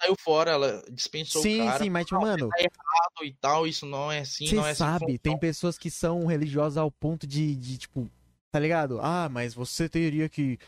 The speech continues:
Speaker 2: que me", já, já vi já caso já, mano, de, "Ah, eu sou pastor
Speaker 1: Não,
Speaker 2: e que eu vou te
Speaker 1: o
Speaker 2: abençoar."
Speaker 1: João, é, qual é o nome do, do, do cara lá? João de Deus?
Speaker 2: É,
Speaker 1: Não.
Speaker 2: João, João de Deus, João de Deus mesmo, é.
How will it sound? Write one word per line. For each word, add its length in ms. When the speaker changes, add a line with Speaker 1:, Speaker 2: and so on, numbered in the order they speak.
Speaker 2:
que 120
me", 220
já, 200
já 120
vi 140
já 120
caso 320
já, 280
mano, 340
de, 260
"Ah, 60
eu 100
sou 140
pastor 480
Speaker 1:
Não, 60
Speaker 2:
e 0
que 140
eu 40
vou 100
te 100
Speaker 1:
o 0
Speaker 2:
abençoar." 640
Speaker 1:
João, 20
é, 160
qual 160
é 40
o 40
nome 340
do, 220
do, 60
do 120
cara 280
lá? 240
João 200
de 100
Deus? 440
Speaker 2:
É, 160
Speaker 1:
Não. 100
Speaker 2:
João, 180
João 160
de 100
Deus, 340
João 140
de 100
Deus 260
mesmo, 420
é. 240